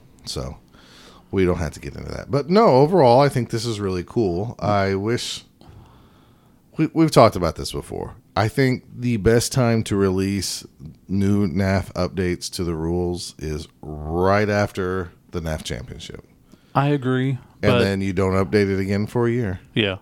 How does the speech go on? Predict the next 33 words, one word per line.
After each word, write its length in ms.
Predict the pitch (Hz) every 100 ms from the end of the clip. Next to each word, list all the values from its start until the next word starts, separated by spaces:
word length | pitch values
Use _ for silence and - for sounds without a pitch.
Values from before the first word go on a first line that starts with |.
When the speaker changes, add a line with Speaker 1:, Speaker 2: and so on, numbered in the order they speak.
| _
Speaker 1:
And 160 | 101 107
it's 160 | 101 -
just 240 | 113 -
real, 400 | 110 110 107 98
you 180 | 104 104
just 480 | 95 104 - - -
get 160 | - 107
in 140 | 110
the 60 | 107
habit 260 | 107 107
of 100 | 95
doing 260 | 92 101 95
it 120 | 80
instead 220 | 64 95
of 80 | 87
doing 180 | 95 95
it 120 | 64
late 180 | 85 76
in 60 |
the 80 | 92
year, 380 | 104 120 107 92
but 180 | - 131
it 100 | 127
doesn't 300 | 117 101 104
matter. 280 | 85 80 82
As 80 | 82
Speaker 2:
This 80 | 90
Speaker 1:
long 180 | 135 180
as 40 | 185
they're 100 | 156
Speaker 2:
also, 40 |
Speaker 1:
doing 280 | 127 123 127
it, 180 | 127